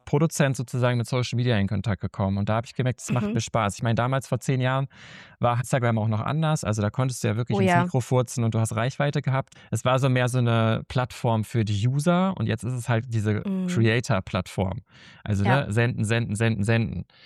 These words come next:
Speaker 1: Und deswegen ist es ja auch schwerer, dass man da überhaupt erstmal durchsticht.
Speaker 2: Mhm.
Speaker 1: Aber es macht halt immer noch irgendwie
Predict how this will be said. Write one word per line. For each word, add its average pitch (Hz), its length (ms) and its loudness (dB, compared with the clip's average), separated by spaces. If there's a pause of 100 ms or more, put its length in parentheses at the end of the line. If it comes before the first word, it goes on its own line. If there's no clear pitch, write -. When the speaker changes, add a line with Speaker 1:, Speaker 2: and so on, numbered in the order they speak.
(360)
Speaker 1:
Und 107 100 0
deswegen 127 280 2
ist 135 100 -2
es 127 80 -2
ja 110 100 2
auch 117 80 0
schwerer, 120 340 0
dass 110 160 -2
man 117 120 2
da 110 80 4
überhaupt 110 220 0
erstmal 113 260 0
durchsticht. - 680 0 (840)
Speaker 2:
Mhm. 190 220 -2
Speaker 1:
Aber 131 160 4
es 202 100 0
macht 143 240 0
halt 139 140 0
immer 135 240 0
noch 123 120 -2
irgendwie 117 500 0